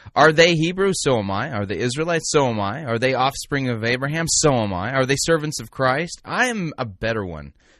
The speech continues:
I'm talking like a madman," Paul says. "With far greater labors, far more imprisonments, with countless beatings, and often near death. Five times I received at the hands of the Jews the forty lashes less one. Three times I was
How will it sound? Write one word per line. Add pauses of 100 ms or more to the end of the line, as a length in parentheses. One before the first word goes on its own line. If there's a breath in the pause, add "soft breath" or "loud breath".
(240 soft breath)
I'm
talking
like
a
madman,"
Paul
says. (600)
"With (120)
far
greater
labors, (180)
far
more
imprisonments,
with
countless
beatings,
and (100)
often
near
death. (120)
Five
times
I
received
at
the
hands
of
the
Jews (400 loud breath)
the (120)
forty
lashes
less (100)
one. (340 soft breath)
Three
times
I
was